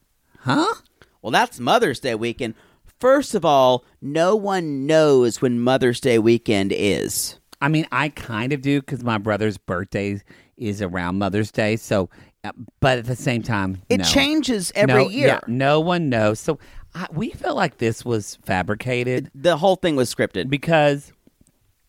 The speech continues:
Speaker 1: y'all, what?
Speaker 2: Who
Speaker 1: I
Speaker 2: fucking cares?
Speaker 1: What would
Speaker 2: Mother's
Speaker 1: Mother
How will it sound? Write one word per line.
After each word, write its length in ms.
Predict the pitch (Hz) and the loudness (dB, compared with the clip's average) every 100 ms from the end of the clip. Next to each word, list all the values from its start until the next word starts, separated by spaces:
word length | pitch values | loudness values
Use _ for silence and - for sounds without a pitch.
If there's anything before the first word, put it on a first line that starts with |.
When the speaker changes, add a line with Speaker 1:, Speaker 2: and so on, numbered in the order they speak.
| - - | -20 -10
Speaker 1:
y'all, 420 | 131 143 139 131 - _ _ _ _ _ | 0 2 4 2 -4 _ _ _ _ _
what? 460 | 117 117 135 165 - _ _ _ _ _ _ _ _ _ | -6 0 2 2 0 _ _ _ _ _ _ _ _ _
Speaker 2:
Who 100 | 311 | 2
Speaker 1:
I 140 | 392 | 4
Speaker 2:
fucking 580 | 466 - 349 - 415 311 | 2 2 0 0 -2 -4
cares? 680 | - 277 269 339 277 131 - | -4 -2 0 0 0 0 -4
Speaker 1:
What 260 | 139 202 247 | -2 0 2
would 120 | 269 | 2
Speaker 2:
Mother's 420 | 240 - - 202 | 4 4 4 0
Speaker 1:
Mother 60 | 254 | -2